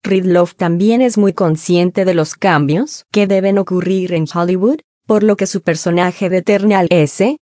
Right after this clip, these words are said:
McCary, no será el único superhéroe o personaje sordo que existe. "Necesitamos más.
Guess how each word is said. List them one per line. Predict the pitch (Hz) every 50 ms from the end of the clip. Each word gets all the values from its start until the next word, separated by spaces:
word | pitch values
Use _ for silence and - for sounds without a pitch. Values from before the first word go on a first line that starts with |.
| _ _
McCary, | - 196 190 185 - - - - - 175 156 147 147 156 185 277 311 _ _ _ -
no | 202 220 240 254
será | 269 - - 240 233 240 233 240
el | 240 226
único | 226 226 226 220 208 - 185 180
superhéroe | - 202 180 - 170 170 180 180 180 180 185 185 180
o | 175
personaje | - 165 160 160 - 175 175 185 190 208 - 226 233
sordo | 220 - 202 190 185 185 196 196
que | 185 - 175
existe. | 160 - - - 185 170 151 - - 156 139 139 _ _ _ _ _ _ _ _ -
"Necesitamos | - 226 240 233 226 - 240 220 - 190 170 - 208 202 208 208 208 208 214
más. | 202 170 139 131 139 - - -